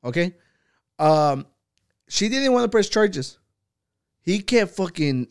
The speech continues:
l-, saying that she's a liar, like, defaming her at every step. Then the, the, I think the state sued on her behalf, and it got to the point where she had to testify.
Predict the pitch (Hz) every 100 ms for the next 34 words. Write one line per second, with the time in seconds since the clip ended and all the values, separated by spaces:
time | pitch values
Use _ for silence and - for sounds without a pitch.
0 | - 139 131 185 180 160 156 139 113 117
1 | 165 180 170 165 160 160 156 _ _ -
2 | 135 135 - - 175 190 180 180 156 143
3 | 147 147 139 - - 151 160 143 - _
4 | _ - 147 180 170 135 143 139 131 127
5 | 131 175 151 135 156 165 - 160 147 135
6 | 139 139 135 120 131 143 139 - _ _
7 | - 165 180 180 190 175 185 170 151 160
8 | 147 143 151 151 - 147 120